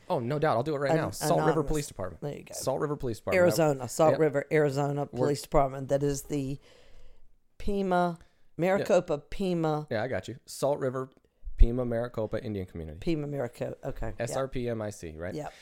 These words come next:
Speaker 1: So this community, I, I worked there for four years. I was on the swat team within two years. I top arresting officer for two of those years.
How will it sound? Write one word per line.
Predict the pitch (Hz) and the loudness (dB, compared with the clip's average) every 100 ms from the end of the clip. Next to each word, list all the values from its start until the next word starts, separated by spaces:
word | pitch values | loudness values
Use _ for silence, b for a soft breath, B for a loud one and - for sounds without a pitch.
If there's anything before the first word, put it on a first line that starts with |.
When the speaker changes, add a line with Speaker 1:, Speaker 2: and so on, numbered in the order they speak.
| B B | B B
Speaker 1:
So | - 135 123 117 - _ _ - | -8 0 0 0 -6 _ _ -8
this | 139 143 - - - _ _ - | 0 0 0 -10 -14 _ _ -8
community, | 139 151 139 127 | -4 -2 -2 -2
I, | 147 165 - | -4 -4 -6
I | 151 | -6
worked | 156 151 - | -4 -4 -2
there | 123 | -2
for | 117 | -4
four | 98 - 143 | -10 -4 -2
years. | 113 107 104 107 - | -2 -2 -4 -6 -6
I | 107 101 104 104 104 104 | -4 -4 -4 -6 -10 -8
was | 104 98 | -6 -4
on | 101 | -6
the | 92 | -8
swat | - 131 123 | -4 -4 -4
team | - 117 | -6 -6
within | 107 - 98 95 95 98 | -6 -6 -6 -6 -8 -10
two | - 156 | -8 -6
years. | 135 135 127 127 - - _ - | -4 -4 -4 -6 -10 -18 _ -12
I | 104 104 104 104 104 - - - | -8 -6 -6 -2 -2 0 -4 -8
top | - 117 120 | -6 -4 0
arresting | 113 - 107 | -2 -2 -6
officer | 107 - 107 | -8 -8 -12
for | - | -12
two | 98 117 110 | -10 -8 -6
of | |
those | 107 104 | -6 -8
years. | 104 104 101 - | -6 -6 -8 -10